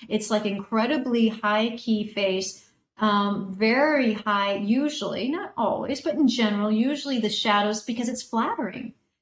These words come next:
You know, how do you flatter someone? You don't give them harsh lighting. You give them side lighting. You take away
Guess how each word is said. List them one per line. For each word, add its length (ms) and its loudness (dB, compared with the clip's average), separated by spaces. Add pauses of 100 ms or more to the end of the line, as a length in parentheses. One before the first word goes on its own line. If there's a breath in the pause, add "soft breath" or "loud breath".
You 120 4
know, 80 4
how 180 4
do 120 0
you 140 -18
flatter 320 2
someone? 440 -2
You 100 0
don't 200 2
give 160 0
them 220 2
harsh 320 -4
lighting. 460 0
You 80 -6
give 160 -4
them 120 -6
side 360 0
lighting. 580 2 (140 loud breath)
You 600 2
take 340 -2
away 760 2